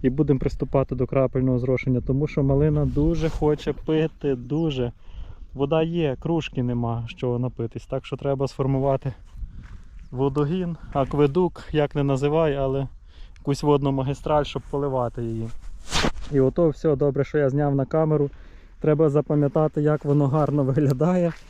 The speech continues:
тому що через місяць воно все буде виглядати зовсім не так гарно, і ми будемо тільки включати відео і милуватися,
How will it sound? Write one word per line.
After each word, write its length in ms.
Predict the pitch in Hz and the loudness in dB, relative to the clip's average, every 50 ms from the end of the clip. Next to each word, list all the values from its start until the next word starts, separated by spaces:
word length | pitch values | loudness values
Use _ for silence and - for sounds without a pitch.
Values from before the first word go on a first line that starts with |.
| - - - - - | -20 -20 -18 -8 -2
тому 200 | 151 151 165 165 | 0 2 2 2
що 140 | - 180 151 | 2 0 -2
через 340 | - - 165 160 147 131 | 2 2 4 4 4 2
місяць 380 | 165 180 180 - - 160 - - | 2 0 0 0 -2 -4 -4 -2
воно 220 | 151 147 147 151 | -2 0 2 2
все 220 | 143 - - 170 151 | 0 2 2 0 2
буде 320 | 147 151 139 151 151 143 - - - - - - - - - - | 2 2 2 2 2 2 0 -6 -16 -18 -16 -16 -16 -14 -6 -2
виглядати 520 | 143 139 147 151 139 151 147 143 - 147 | 0 2 2 2 2 2 0 2 0 -2
зовсім 440 | 135 151 156 151 - - 160 139 135 | 0 2 0 0 0 0 2 2 2
не 80 | 143 131 | 2 2
так 260 | - 147 139 131 131 | 0 -2 -2 -2 0
гарно, 480 | 117 156 160 156 156 156 165 160 156 175 - | -2 0 0 0 2 2 2 2 2 0 0
і 60 | 151 135 | 0 2
ми 140 | 139 151 | 2 2
будемо 300 | 139 135 143 135 147 135 | 2 2 2 2 2 2
тільки 240 | 131 - 147 - 151 | 0 0 -2 -4 -4
включати 500 | 131 - 151 - - 156 139 131 - 143 | -4 -2 -4 0 2 2 2 2 0 -2
відео 280 | 135 156 165 151 147 147 | 0 0 0 2 2 2
і 80 | 143 | 4
милуватися, 800 | 135 135 143 135 139 135 131 143 135 131 - 131 - - 139 127 | 4 2 2 2 2 2 2 2 0 0 -2 -4 -4 -2 -4 -4